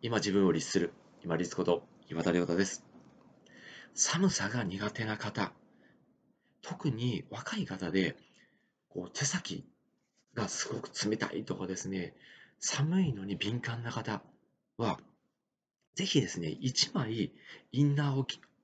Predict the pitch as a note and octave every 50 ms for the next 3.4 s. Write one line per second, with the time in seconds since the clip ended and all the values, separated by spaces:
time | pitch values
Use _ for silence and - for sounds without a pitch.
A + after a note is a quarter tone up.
0 | _ - - - C3+ - - - C#3+ D3 C3+ - - - - F2 - - - _
1 | _ _ - G2+ F#2+ F#2 F#2+ A2+ A#2+ G2 - - - - - - - - - G3+
2 | - - - - E3 D#3+ D3 B2 A2+ A2 G2+ G2 G2+ - - A2+ F#2+ G2 - -
3 | G#2+ E2 E2 - E2+ E2 D#2 C#2